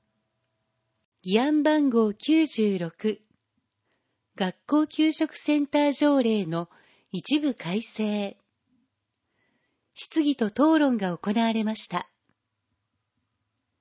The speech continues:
日本共産党反対。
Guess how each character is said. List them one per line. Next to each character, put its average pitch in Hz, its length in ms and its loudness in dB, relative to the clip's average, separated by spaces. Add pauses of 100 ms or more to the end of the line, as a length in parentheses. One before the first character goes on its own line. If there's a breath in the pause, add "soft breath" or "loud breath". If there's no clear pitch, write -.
(840)
日 190 140 2
本 294 300 2
共 262 260 2
産 269 320 0
党 262 320 2
反 202 320 -2
対。 214 440 -4